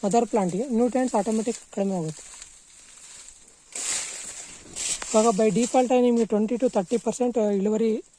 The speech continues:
ಡ್ರಾಪ್ ಆಗುತ್ತೆ. So, ಇದು ಮೈನ್ ಪ್ರಾಬ್ಲಮ್ ಇದು, ಯಾ-, especially ಯಾಲಕ್ಕಿ ಬೆಳೆನಲ್ಲಿ.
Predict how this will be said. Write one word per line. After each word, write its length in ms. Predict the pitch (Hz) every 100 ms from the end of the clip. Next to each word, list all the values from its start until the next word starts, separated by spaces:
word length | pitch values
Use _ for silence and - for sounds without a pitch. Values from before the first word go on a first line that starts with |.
| _ _ _ _ -
ಡ್ರಾಪ್ 240 | 180 190
ಆಗುತ್ತೆ. 280 | 180 156 - - _ _ - -
So, 100 | 226
ಇದು 140 | 220 233
ಮೈನ್ 260 | 208 262
ಪ್ರಾಬ್ಲಮ್ 400 | 220 196 202 165
ಇದು, 140 | 147 - - - _ _ _ _ _ _ _ _ _ _ _ _ _ 247
ಯಾ-, 280 | 185 196 185
especially 360 | - 208 208 226
ಯಾಲಕ್ಕಿ 380 | 185 190 -
ಬೆಳೆನಲ್ಲಿ. 480 | 170 170 170 151 240